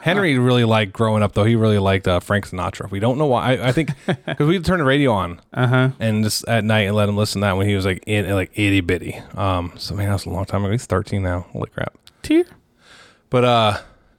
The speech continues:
Speaker 1: yeah, I think anytime you get your hands on the music and have an influence, I think influence is important. Know what you wanna play, how you wanna play, and sometimes it, it can be overwhelming. Like, if you like banjo,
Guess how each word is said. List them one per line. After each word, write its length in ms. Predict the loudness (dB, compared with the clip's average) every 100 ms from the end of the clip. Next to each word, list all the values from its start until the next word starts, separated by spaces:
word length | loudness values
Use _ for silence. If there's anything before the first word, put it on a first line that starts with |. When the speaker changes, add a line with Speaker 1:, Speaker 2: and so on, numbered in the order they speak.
| _
Speaker 1:
yeah, 220 | 0 2
I 40 | 2
think 160 | 2
anytime 320 | 0 0 0 0
you 60 |
get 100 | 2
your 80 | 2
hands 180 | 2 2
on 80 | 2
the 60 |
music 360 | 2 2 2 0
and 140 | 2 2
have 140 | 2
an 60 | 2
influence, 580 | 2 2 2 2 -2 -4
I 80 | -2
think 160 | 0
influence 380 | 0 2 0 0
is 80 | -4
important. 540 | 0 0 0 -2 -8 -14
Know 180 | -2 0
what 140 | 2 2
you 60 |
wanna 240 | 2 2 2
play, 320 | 0 2 2
how 140 | 2 2
you 100 | 2
wanna 160 | 0
play, 340 | 0 2 2 2
and 120 | 0
sometimes 500 | -2 -2 0 0 2
it, 120 | 0 0
it 120 | -2
can 140 | 0
be 160 | 0 0
overwhelming. 880 | 0 2 2 2 0 0 0 -2 -4
Like, 300 | 0 0 0
if 180 | -6 -2
you 100 | 0
like 300 | 2 0 0
banjo, 580 | 0 0 2 2 2